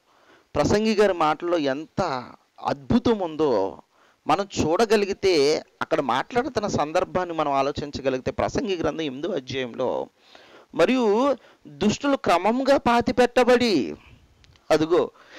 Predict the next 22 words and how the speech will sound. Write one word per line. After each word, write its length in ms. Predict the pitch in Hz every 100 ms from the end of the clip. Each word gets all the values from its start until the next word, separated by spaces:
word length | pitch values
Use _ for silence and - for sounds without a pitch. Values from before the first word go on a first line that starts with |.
| - -
ఇతరులను 440 | - 165 156 147
పాడు 280 | 151 143 156
చేసే 360 | 160 160 156
వ్యక్తి 280 | 143 151 185
క్రమంగా 520 | - 147 160 180 185
పాతిపెట్టబడి, 1080 | 180 170 170 165 170 165 165 170 160 139 104 - - -
అంటే 160 | 165
భూమి 380 | 151 147 170 180
మీద 340 | 170 165 147 180
ఏ 340 | 143 151 170
లోటు 320 | 165 175 170
లేకుండా 520 | 165 151 143 135 135
చక్కగా 840 | 175 151 143 _ - 151 147 156 143
అన్ని 260 | 147 170
కార్యక్రమాలు 720 | 165 151 151 - 151 139 135 160
సవ్యంగా 480 | 151 156 170 175
జరుగుతాయి. 480 | 160 151 147 - 151
ఎందుకంటే 340 | 135 143 156 151
డబ్బు 280 | 131 139
ఉంటే 180 | 151 143
అన్నీ 360 | 131 131 139 160
జరుగుతాయి, 400 | 143 127 -